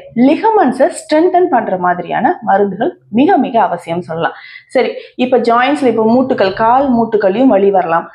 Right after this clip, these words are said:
ஷோல்டர் ஜாயிண்ட்ல, இந்த மாதிரி ஜாயின்ட்ஸ்ல நமக்கு பெயின் இருக்கு. முக்கியமா ஃப்ரோசன் ஷோல்டர் இருக்கக்கூடியவங்களுக்கு,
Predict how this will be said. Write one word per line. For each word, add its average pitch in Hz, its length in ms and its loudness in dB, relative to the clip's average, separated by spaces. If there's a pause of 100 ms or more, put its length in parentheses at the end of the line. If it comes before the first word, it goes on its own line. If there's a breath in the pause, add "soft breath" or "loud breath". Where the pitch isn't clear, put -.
ஷோல்டர் 247 400 2
ஜாயிண்ட்ல, 180 280 0
இந்த 254 180 4
மாதிரி 269 320 2
ஜாயின்ட்ஸ்ல 311 360 2
நமக்கு 220 260 -2
பெயின் 208 240 0
இருக்கு. 202 320 0
முக்கியமா 233 200 0 (140)
ஃப்ரோசன் 381 460 2
ஷோல்டர் 208 320 0
இருக்கக்கூடியவங்களுக்கு, 185 800 -4